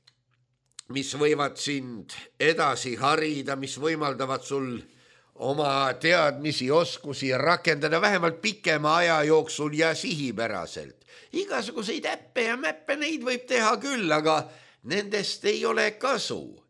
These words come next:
Tegelikult on need ka moraalselt oma aja ära elanud,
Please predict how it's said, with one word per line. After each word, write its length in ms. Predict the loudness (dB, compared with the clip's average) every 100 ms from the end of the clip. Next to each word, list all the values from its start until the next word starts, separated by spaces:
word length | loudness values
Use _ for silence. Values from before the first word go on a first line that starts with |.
| 2
Tegelikult 760 | 2 4 2 0 0 0 2
on 200 | -2 0
need 320 | -2 -2 -4 0
ka 380 | 2 2 0 -8 -20 -10
moraalselt 1200 | 2 4 6 6 6 4 2 0 0 -2 -2 0
oma 300 | 0 2 2 4 4
aja 260 | 4 4 4 2
ära 580 | 2 2 4 4 2 0 2
elanud, 1120 | 2 4 4 2 2 2 2 -2 -14 _